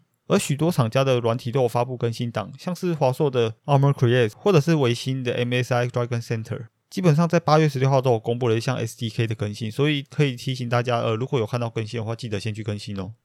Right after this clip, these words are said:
而接下来我会说为什么我会发现这个新闻。其实台湾很少看到关于这件事情的报道，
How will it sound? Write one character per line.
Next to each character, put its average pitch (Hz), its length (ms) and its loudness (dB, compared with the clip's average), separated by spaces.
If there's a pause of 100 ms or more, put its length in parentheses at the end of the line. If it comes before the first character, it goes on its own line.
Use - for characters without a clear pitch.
(220)
而 - 140 4
接 196 100 4
下 208 140 6
来 160 120 6
我 120 180 6
会 147 60 6
说 147 220 0
为 151 80 4
什 151 100 0
么 107 140 -2
我 104 80 2
会 113 80 4
发 117 180 0
现 117 160 -4
这 113 140 -4
个 113 80 -10
新 107 220 -8
闻。 110 240 -10 (420)
其 - 140 -2
实 208 80 2
台 160 160 6
湾 175 160 6
很 156 100 6
少 135 160 4
看 151 160 0
到 147 160 4
关 139 180 2
于 135 60 2
这 131 140 -2
件 135 160 -2
事 135 120 -4
情 123 120 -6
的 107 80 -4
报 113 200 2
道， 101 280 -4